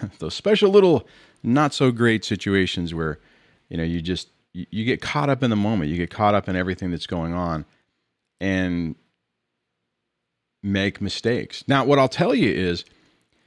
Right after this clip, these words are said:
is as I started to pay more attention and recognize what was going on, it became easier to see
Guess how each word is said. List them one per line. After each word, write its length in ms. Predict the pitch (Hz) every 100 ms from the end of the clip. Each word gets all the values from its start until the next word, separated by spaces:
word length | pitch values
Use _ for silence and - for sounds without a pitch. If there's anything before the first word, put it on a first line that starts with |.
| _ 123
is 140 | 113
as 340 | - 127 185
I 80 | 196
started 480 | 160 - 147 143 -
to 520 | - 127 117 113 98 _ _ _ _ _
pay 180 | - 135
more 220 | 135 120
attention 480 | 107 - 135 - 90
and 140 | 87 92
recognize 600 | 113 131 113 110 104 95
what 140 | -
was 120 | 90
going 320 | - 92 85
on, 440 | 92 147 101 78 85 _ _ _ _ _ _ _ _ _
it 140 | 127 117
became 400 | 131 160 139 131
easier 760 | 147 151 202 185 147 120 107 95
to 500 | - - 120 110 101
see 680 | - 147 160 156 113 92